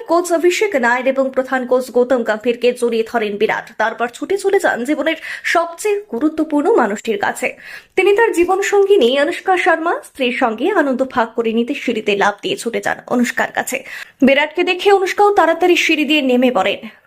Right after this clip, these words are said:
ম্যাচ জেতার আনন্দে বিরাটকে জড়িয়ে ধরেন তিনি। স্বামীর পাশাপাশি এ যেন তারও স্বপ্ন পূরণ। তারপর স্ত্রীর কোমরে হাত রেখে তাকে জড়িয়ে সিঁড়ি থেকে নেমে মাঠে নেমে পড়েন বিরাট। রবিবার দুবাই স্টেডিয়ামে নিউজিল্যান্ডের বিরুদ্ধে চ্যাম্পিয়ন্স ট্রফির ফাইনালে জেতার পর এই দৃশ্য ধরা পড়ল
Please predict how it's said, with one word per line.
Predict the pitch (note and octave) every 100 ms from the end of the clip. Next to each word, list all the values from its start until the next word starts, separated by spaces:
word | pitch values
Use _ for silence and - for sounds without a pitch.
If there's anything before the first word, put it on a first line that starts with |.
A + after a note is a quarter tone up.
| _ -
ম্যাচ | C4 A#3+ A3+
জেতার | A#3 A3+ A3+
আনন্দে | G#3+ A#3 C4+ A#3
বিরাটকে | A3 A3 A3 A#3+
জড়িয়ে | A#3 A3+ B3+
ধরেন | B3+ B3+ A#3+
তিনি। | A3 - -
স্বামীর | D4 C#4+ D#4+
পাশাপাশি | D#4 D#4 F4 F4+ F4+ E4+
এ |
যেন | E4 E4
তারও | E4+ D#4+ D#4+
স্বপ্ন | D#4+ C4+ A#3+ A#3+
পূরণ। | A#3 A#3 - - - - - -
তারপর | C#4+ C#4+ D4
স্ত্রীর | D4+ - D4 C#4
কোমরে | C#4 C#4 D4+
হাত | D4 B3+ C4
রেখে | B3+ B3+ E4+
তাকে | F4 B3+ B3 B3+ - A#3
জড়িয়ে | B3 B3 C#4 A3
সিঁড়ি | - C4 A#3+
থেকে | B3+ A#3+
নেমে | A3+ A3 A3+
মাঠে | A3+ A3+ -
নেমে | A#3+ A3+
পড়েন | A3 A3 G#3+
বিরাট। | G#3 A3 G3+ - -
রবিবার | B3 C4 E4+ A3+ A#3
দুবাই | C#4 F4
স্টেডিয়ামে | G4+ F4 D#4+ E4 E4+
নিউজিল্যান্ডের | C4 D4+ E4+ E4+ E4 E4
বিরুদ্ধে | B3 D#4 D4+ E4
চ্যাম্পিয়ন্স | D4+ C#4+ C#4 C4+
ট্রফির | - C4 C4 B3+
ফাইনালে | C#4+ C#4+ D#4 D#4
জেতার | D4+ D#4
পর | D4+ D4
এই | D4
দৃশ্য | A#3+ A#3 B3+ D4
ধরা | C4 B3+
পড়ল | B3 A#3+ A#3+ C4+